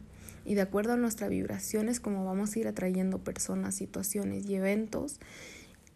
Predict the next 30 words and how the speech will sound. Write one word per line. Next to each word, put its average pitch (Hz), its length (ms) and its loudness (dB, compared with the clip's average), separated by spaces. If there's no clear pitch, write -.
Y 208 220 6
no 233 220 6
se 320 100 2
trata 233 380 0
del 208 120 2
positivismo 196 800 -2
tóxico 214 560 -2
o 214 100 2
de 202 120 0
que 202 140 -4
siempre 220 340 0
tienes 226 280 0
que 202 280 -2
elevar 196 480 2
tu 226 100 0
energía, 196 540 -2
sino 202 300 0
de 214 120 0
simplemente 247 640 0
poner 214 380 0
neutral, 190 680 0
vacía, 214 460 0
sin 208 260 0
mente, 208 320 0
sin 196 240 0
espíritu, 208 640 0
y 214 100 6
desde 202 320 6
esa 269 200 4
mirada 240 520 4